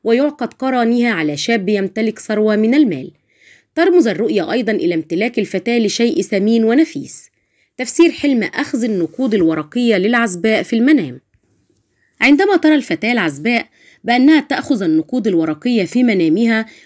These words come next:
وكانت جديدة، فالرؤيا تشير إلى التحسن الكبير في الأحوال النفسية والمادية والصحية لهذه الفتاة.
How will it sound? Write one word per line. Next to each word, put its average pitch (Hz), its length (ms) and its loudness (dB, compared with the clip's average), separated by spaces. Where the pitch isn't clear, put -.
وكانت 247 500 2
جديدة، 214 500 0
فالرؤيا 269 400 0
تشير 247 360 2
إلى 165 200 -2
التحسن 226 560 -6
الكبير 202 460 0
في 202 140 -10
الأحوال 196 420 -2
النفسية 208 600 0
والمادية 165 680 0
والصحية 262 760 -2
لهذه 165 440 0
الفتاة. 170 460 -2